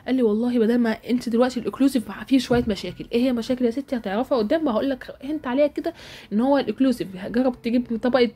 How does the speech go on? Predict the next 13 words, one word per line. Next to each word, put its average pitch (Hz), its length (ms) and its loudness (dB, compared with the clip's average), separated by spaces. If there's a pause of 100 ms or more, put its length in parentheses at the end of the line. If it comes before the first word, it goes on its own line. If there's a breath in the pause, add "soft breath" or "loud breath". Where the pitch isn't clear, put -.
(120)
سمنه 269 360 -4
كده 294 300 2
وادهنها 240 380 2
على 220 120 -2
ايدك، 196 320 0 (420 soft breath)
هتلاقيها 240 560 2
تقيله 254 640 2 (180)
وغلسه 254 560 2 (220 soft breath)
وغتته 254 420 0
والابيرنس 233 500 0
بتاعها 247 240 -6
مش 233 180 -2
لطيف، 254 360 4